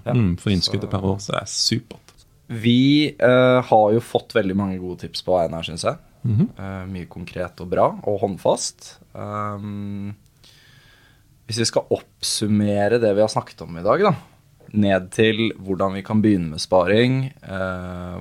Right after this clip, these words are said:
Speaker 1: hvordan vi bør tenke rundt langsiktig sparing, og hvor, hvor vi bør plassere pengene våre. Eh,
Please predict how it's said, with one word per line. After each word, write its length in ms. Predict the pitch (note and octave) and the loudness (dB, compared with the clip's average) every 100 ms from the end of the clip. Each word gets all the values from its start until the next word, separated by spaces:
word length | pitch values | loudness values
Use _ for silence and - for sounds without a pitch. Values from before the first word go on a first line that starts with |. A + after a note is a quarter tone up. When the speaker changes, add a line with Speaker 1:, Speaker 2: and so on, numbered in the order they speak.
| F2+ | -10
Speaker 1:
hvordan 460 | F#2+ F2 F2+ F2+ F#2+ | -10 -2 -2 -2 -6
vi 100 | F#2+ | -8
bør 520 | F#2 - F2+ F2+ F#2+ | -12 -4 -2 -2 -6
tenke 640 | - G2 E2+ - - F#2+ F2+ | -8 -8 -10 -16 -2 0 0
rundt 200 | F2 - | -4 -8
langsiktig 500 | F2+ F2 F2+ - E2+ | -10 -10 -14 -12 -12
sparing, 520 | - F2 F2 G2 G#2 | -6 -4 -2 -4 -6
og 140 | F#2+ F2+ | -10 -8
hvor, 260 | F2 E2+ - _ - _ - - | -6 -8 -12 _ -20 _ -20 -14
hvor 220 | F#2+ F#2 | -8 -6
vi 120 | F2+ F#2 | -6 -4
bør 260 | F2+ F2 | -4 -4
plassere 460 | - F#2+ - F2 F#2 | -4 -6 0 -2 0
pengene 380 | A#2+ F#2+ F2 E2+ | 0 0 -4 -2
våre. 240 | F#2 E3 E3+ _ _ _ - - - - _ _ _ _ | 2 2 0 _ _ _ -20 -20 -20 -20 _ _ _ _
Eh, 440 | - G2 G2 F#2+ | -4 0 2 0